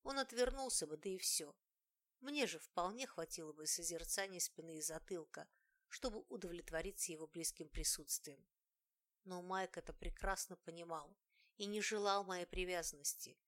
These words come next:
решил разом обрубить связывающие нас нити, позволить мне жить своей жизнью, наслаждаясь студенчеством, балами и ухаживаниями всяких женатых правителей. Сделал выбор за меня,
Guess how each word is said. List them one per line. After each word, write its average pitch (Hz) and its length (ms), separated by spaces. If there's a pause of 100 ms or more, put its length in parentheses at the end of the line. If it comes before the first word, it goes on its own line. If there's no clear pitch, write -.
(280)
решил 208 400
разом 208 480
обрубить 190 460
связывающие 180 720
нас 175 280
нити, 180 320
позволить 214 540
мне 214 180
жить 214 200
своей 214 260
жизнью, 190 520 (280)
наслаждаясь 196 640
студенчеством, 185 800
балами 185 440
и 175 80
ухаживаниями 180 720
всяких - 540 (380)
женатых 160 640
правителей. 151 720 (680)
Сделал 302 520
выбор 233 340
за - 180
меня, 196 400